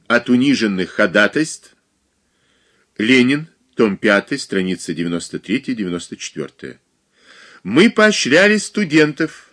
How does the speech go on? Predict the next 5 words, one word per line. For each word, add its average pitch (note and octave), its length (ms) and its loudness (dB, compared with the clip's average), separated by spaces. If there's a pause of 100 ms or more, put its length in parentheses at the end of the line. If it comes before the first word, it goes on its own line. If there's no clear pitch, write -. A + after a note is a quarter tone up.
(140)
начинавших D#3 760 0
понимать E3+ 560 2
необходимость D3 800 0
политической B2+ 640 -2
борьбы A2 560 0